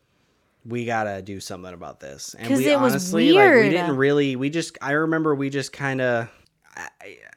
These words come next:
Speaker 1: I'm pretty, I, if I remember right from back then,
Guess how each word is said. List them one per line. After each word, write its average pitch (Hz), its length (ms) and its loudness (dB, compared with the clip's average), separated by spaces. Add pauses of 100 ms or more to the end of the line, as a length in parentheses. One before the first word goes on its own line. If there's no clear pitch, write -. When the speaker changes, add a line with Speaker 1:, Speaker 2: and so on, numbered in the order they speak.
Speaker 1:
I'm 135 160 -6
pretty, 175 340 -2
I, 131 120 -4
if 131 160 -2
I 156 60 2
remember 165 380 2
right 131 220 0
from 117 180 -6
back 117 220 -4
then, 123 540 -6